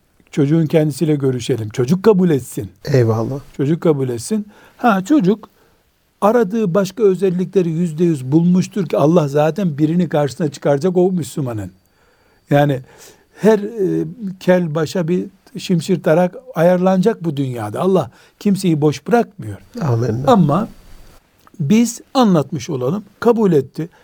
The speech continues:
Speaker 1: Şahitler huzurunda belli bu. Onlar da sonra şımarmaya ve yok demeye cesaret edemeyecekler. Bilerek girdiler bu yola çünkü.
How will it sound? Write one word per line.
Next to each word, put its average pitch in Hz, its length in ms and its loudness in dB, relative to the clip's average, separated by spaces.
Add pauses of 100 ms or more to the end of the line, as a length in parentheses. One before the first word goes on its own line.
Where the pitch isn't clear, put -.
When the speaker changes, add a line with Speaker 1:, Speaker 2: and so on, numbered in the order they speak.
(140)
Speaker 1:
Şahitler 202 480 -2
huzurunda 156 640 -2
belli 139 360 0
bu. 202 180 0 (460)
Onlar 165 420 2
da 170 100 0
sonra 180 480 -2 (300)
şımarmaya 151 920 0 (380)
ve 151 120 2
yok 156 420 2
demeye 147 680 0
cesaret 151 540 0
edemeyecekler. 135 800 -2
Bilerek 147 500 2
girdiler 135 520 -2
bu 131 80 -4
yola 117 260 -2
çünkü. 101 440 -10